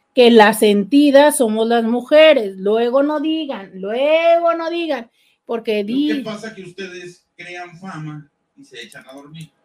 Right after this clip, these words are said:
Speaker 1: Pero pa' que vean que entonces los, los dramáticos son los hombres, ¿no? Luego a nosotras
Speaker 2: No,
Speaker 1: nos
Speaker 2: eso dicen
Speaker 1: dicen,
Speaker 2: las psicólogas.
Speaker 1: luego a nosotros nos
Speaker 2: Nosotros no.
Speaker 1: dicen.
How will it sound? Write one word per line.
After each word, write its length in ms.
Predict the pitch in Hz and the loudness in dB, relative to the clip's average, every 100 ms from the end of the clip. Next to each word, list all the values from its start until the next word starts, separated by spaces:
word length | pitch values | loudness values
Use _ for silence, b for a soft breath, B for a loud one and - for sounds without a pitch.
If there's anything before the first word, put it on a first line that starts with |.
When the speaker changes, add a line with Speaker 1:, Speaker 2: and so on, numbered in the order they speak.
| _ | _
Speaker 1:
Pero 280 | 269 247 226 | 0 0 0
pa' 180 | 226 226 | -2 -2
que 140 | 214 | 2
vean 400 | 302 370 262 196 | 4 4 -2 -4
que 140 | 214 196 | -4 -4
entonces 640 | 190 226 240 330 339 240 | -4 -6 -4 -6 -6 -8
los, 440 | 240 226 214 214 214 | -4 -2 -2 -4 -8
los 260 | 220 220 202 | -4 -4 -2
dramáticos 1040 | 208 208 233 262 330 320 - 370 381 - _ _ _ | -2 -2 -4 -6 -6 -8 -4 -4 -4 -8 _ _ _
son 320 | - 233 226 240 | -8 -2 -2 -2
los 220 | 254 330 | -2 -2
hombres, 540 | 359 349 214 185 _ _ _ - | -2 -2 -4 -10 _ _ _ -14
¿no? 260 | 233 392 _ _ _ 226 | -12 -12 _ _ _ -8
Luego 240 | 226 277 | -4 -2
a 40 | |
nosotras 500 | 311 277 285 269 285 | -2 -2 -4 -4 -4
Speaker 2:
No, 100 | 285 | -4
Speaker 1:
nos 100 | 285 | -6
Speaker 2:
eso 160 | 262 294 | -6 -6
dicen 20 | |
Speaker 1:
dicen, 260 | 294 - 294 | -6 -4 -4
Speaker 2:
las 100 | 294 | -4
psicólogas. 680 | 277 269 302 269 185 - _ _ _ | -10 -18 -20 -18 -20 -20 _ _ _
Speaker 1:
luego 220 | 240 262 | -6 -2
a 40 | 311 | 0
nosotros 420 | 311 294 277 302 | -2 -2 -2 -2
nos 100 | 294 | -2
Speaker 2:
Nosotros 60 | 233 | -4
no. 40 | |
Speaker 1:
dicen. 560 | 269 285 285 - 269 | -6 -6 -6 -8 -10